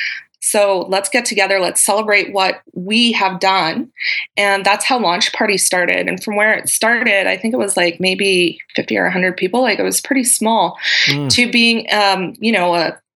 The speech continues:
Speaker 1: five hundred plus event, person event, bringing together everyone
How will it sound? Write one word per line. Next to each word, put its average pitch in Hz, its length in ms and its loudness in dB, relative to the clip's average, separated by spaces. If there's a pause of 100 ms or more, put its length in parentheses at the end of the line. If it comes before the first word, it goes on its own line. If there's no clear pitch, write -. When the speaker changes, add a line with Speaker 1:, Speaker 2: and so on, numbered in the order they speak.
(100)
Speaker 1:
five 202 200 0
hundred 196 680 0
plus - 720 0
event, 180 480 0
person 202 340 0
event, 180 460 0
bringing 196 300 0
together 180 600 0 (100)
everyone 190 760 0